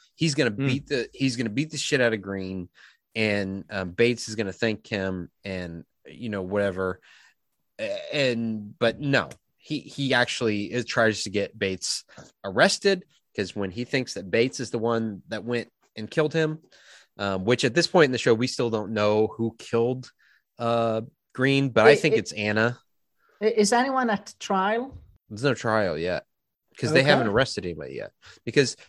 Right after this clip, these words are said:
Speaker 1: first they thought it was, they, they were sure it was Bates, but then Bates is like, "Well, I bought the ticket," which, eh, the thing is, I'm
Speaker 2: Super shady.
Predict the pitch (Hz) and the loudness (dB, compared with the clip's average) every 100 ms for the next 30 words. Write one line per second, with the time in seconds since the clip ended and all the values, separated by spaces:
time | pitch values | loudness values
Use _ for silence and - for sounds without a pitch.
0 | _ 202 220 - 175 - 208 214 - 147 | _ 6 6 4 -4 4 4 4 2 -2
1 | 135 117 - 135 143 147 156 151 143 254 | -2 -4 -2 2 2 4 4 4 2 2
2 | 214 104 - 127 90 - - - 107 147 | 2 0 -2 -2 -2 -6 -16 -12 -2 4
3 | 165 156 147 143 - - _ 139 135 131 | 6 6 2 -8 -20 -20 _ 0 0 0
4 | 117 123 104 117 117 104 104 107 95 - | 0 2 4 6 6 6 4 0 -2 -4
5 | 131 101 95 _ _ 139 143 - _ _ | 0 0 -2 _ _ 2 4 2 _ _
6 | _ 143 - 185 180 180 185 165 - - | _ -8 -6 -6 -4 2 2 2 -4 -4
7 | 226 285 226 165 135 143 110 92 | 2 4 6 6 6 6 6 0